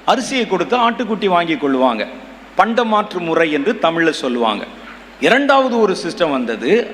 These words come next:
அதுவும் அப்ப புழக்கத்தில் இருந்தது, பணம். பணத்தை அச்சடித்து பணத்தின் மூலம் வர்த்தகம் பண்ணினார்கள். அந்த நாட்கள் அவர் சொல்றாரு, இனி ஒரு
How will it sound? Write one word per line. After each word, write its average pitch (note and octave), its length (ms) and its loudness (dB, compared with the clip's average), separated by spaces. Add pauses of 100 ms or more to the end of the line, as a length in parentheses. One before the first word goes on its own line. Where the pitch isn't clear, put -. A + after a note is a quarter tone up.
அதுவும் A3+ 400 2
அப்ப - 240 0
புழக்கத்தில் F3+ 500 0
இருந்தது, A#2 260 0 (360)
பணம். E3 340 2 (760)
பணத்தை B3+ 420 2
அச்சடித்து E3 520 -2 (440)
பணத்தின் B3+ 540 2
மூலம் F#3+ 340 2
வர்த்தகம் F#3 460 0
பண்ணினார்கள். B2 580 0 (840)
அந்த B3+ 320 4 (100)
நாட்கள் A#3 520 0
அவர் D#3+ 200 -4
சொல்றாரு, D3 460 0 (640)
இனி A#3+ 260 4
ஒரு C4+ 180 4